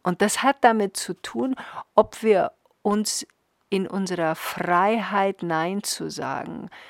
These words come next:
recht früh eingeschränkt fühlen.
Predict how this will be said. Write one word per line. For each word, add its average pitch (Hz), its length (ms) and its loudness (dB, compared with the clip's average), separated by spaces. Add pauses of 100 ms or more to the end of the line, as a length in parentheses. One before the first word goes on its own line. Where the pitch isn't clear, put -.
(320)
recht 202 440 -2
früh 185 560 0 (220)
eingeschränkt - 1300 -6 (840)
fühlen. - 560 -6